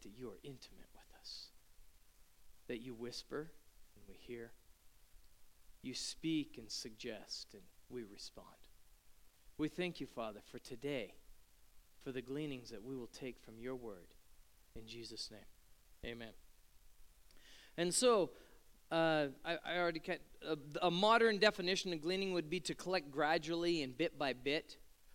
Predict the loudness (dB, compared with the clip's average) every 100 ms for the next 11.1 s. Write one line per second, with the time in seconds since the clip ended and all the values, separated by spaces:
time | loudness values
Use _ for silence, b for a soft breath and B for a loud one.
0 | 0 4 4 2 2 2 2 -2 -2 -2
1 | -2 -2 0 0 0 -4 -6 -6 -2 0
2 | 0 -2 0 0 2 2 2 -2 -8 -20
3 | -20 -20 -20 -18 -18 -18 -20 -16 0 2
4 | 6 8 8 6 B B B 2 6 6
5 | 4 -4 -18 -20 -20 -20 -12 2 4 4
6 | 2 2 0 0 0 2 0 0 -2 2
7 | 4 4 2 -4 -2 -2 0 0 4 2
8 | 2 0 0 -2 -6 -10 -10 -8 -8 B
9 | B 0 2 4 4 4 4 2 4 2
10 | 2 0 2 4 4 2 2 4 4 2